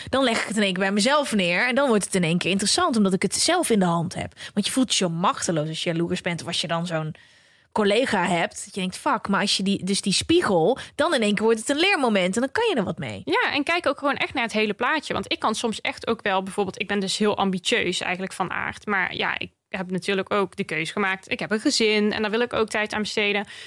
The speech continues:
Speaker 2: En ik kan soms wel mensen hebben die zijn dan mega zakelijk aan het grammen. En dan denk ik,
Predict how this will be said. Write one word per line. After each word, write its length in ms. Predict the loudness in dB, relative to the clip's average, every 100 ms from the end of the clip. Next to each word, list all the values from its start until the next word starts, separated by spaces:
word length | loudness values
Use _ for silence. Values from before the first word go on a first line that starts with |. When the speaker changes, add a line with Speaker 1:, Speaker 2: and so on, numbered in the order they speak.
| -12
Speaker 2:
En 100 | -6
ik 100 | -2
kan 140 | -2 0
soms 240 | 0 2
wel 100 | 2
mensen 260 | 0 0 -2
hebben 180 | -2
die 100 | -2
zijn 140 | -4 -4
dan 220 | -2 -2
mega 340 | 0 0 -2
zakelijk 440 | -2 -2 -4 -4 -4
aan 60 | -6
het 60 |
grammen. 400 | -2 -2 0 -2 -4 -10 -20 _
En 120 | 0
dan 100 | 2
denk 200 | 2 0
ik, 220 | -2 -4